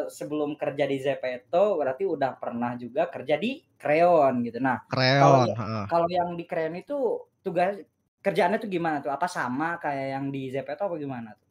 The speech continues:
Speaker 2: Oh, beda. Kalau
Speaker 1: Oh, beda.
Speaker 2: kalau di Kreon itu lebih ke e-sportnya.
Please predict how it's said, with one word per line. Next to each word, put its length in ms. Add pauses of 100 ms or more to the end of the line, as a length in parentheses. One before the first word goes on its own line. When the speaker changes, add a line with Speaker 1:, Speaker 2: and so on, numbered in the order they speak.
Speaker 2:
Oh, 160
beda. 480
Kalau 400
Speaker 1:
Oh, 80
beda. 320 (720)
Speaker 2:
kalau 160
di 160
Kreon 320
itu 160
lebih 240
ke 160
e-sportnya. 560